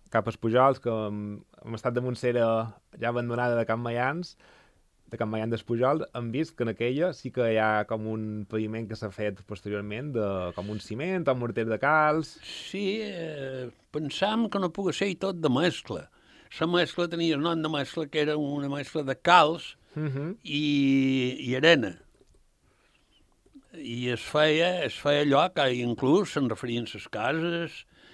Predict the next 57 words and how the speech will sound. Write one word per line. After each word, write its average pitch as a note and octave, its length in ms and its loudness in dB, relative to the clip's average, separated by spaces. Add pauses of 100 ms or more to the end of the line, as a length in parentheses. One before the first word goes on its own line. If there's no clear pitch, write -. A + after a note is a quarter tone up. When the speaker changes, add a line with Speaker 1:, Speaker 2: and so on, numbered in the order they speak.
(160)
Speaker 2:
i G#2+ 80 -6
s'empleava G#2+ 760 -4
molt C3+ 360 -4
per F3+ 180 -6
fer G#2+ 460 -6
obra, D3 240 -6
perquè A#2 240 -10
ciment G2+ 320 -6
portland D3 400 -8
no D3 100 -8
n'hi F#2 140 -6
havia. E3+ 300 -10 (840)
I C#3 220 2
allò C3+ 180 2
feia F#3+ 240 -2
bastant F#3 280 -8
fort, D3+ 320 -4
eh? F#2 140 -10 (640)
Bastant B2+ 320 -2
Speaker 1:
Sí, B2+ 80 -2
sí. B2 40 0
Speaker 2:
fort D3 240 -4
feia. F#2 340 -12 (100)
Speaker 1:
Jo C3 200 2
en D#3+ 120 0
tenc F3 200 0
identificades D#3 720 4
amb C#3+ 120 0
aquest C3+ 240 0
material, B2+ 680 2
Speaker 2:
Jo D3 380 0
Speaker 1:
eh, - 40 -2
Speaker 2:
crec C#3+ 160 0
que C#3+ 80 0
Speaker 1:
una, C#3+ 80 0
Speaker 2:
si C#3+ 60 4
era D3 100 6
Speaker 1:
una D3+ 40 0
Speaker 2:
aquesta D#3+ 160 2
que D#3+ 80 2
hem D#3 80 2 (100)
anat C3 180 8
Speaker 1:
vintena. D#3 80 2
Speaker 2:
a D3 120 0
veure, F#3+ 240 4
podria F3+ 380 -4
ser E3 160 -6
que G#3 100 -8
ho E3 40 -4
fos, D#3 320 -6
perquè B2 200 -8
apareix C#3+ 260 -6
un D3+ 120 -6
material C#3+ 400 -2
com D3 220 -4
a B2+ 60 -2
blanc, C3+ 580 -2